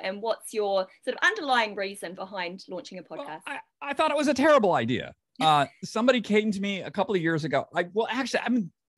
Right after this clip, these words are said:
Speaker 2: people have been asking me to do this for a long time. And I just was like, "I don't have time to do this. Why would I do this?" And it's just like, "I'm really busy." And then somebody came to me and they're like,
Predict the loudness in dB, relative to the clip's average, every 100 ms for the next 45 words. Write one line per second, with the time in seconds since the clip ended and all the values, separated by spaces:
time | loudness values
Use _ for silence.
0 | _ _ _ -6 -4 -2 0 2 2 2
1 | 2 2 0 -2 -4 0 0 0 0 -4
2 | -10 -12 -16 -12 -2 2 2 2 -2 0
3 | 2 0 -2 2 4 4 2 2 2 2
4 | 2 0 0 -2 0 0 -2 0 -2 -4
5 | -8 -6 -6 _ -18 -6 -6 -4 -6 -2
6 | 0 4 4 4 4 2 -4 _ _ _
7 | _ _ _ _ _ _ 2 4 4 4
8 | 2 0 2 4 6 4 4 0 0 0
9 | -2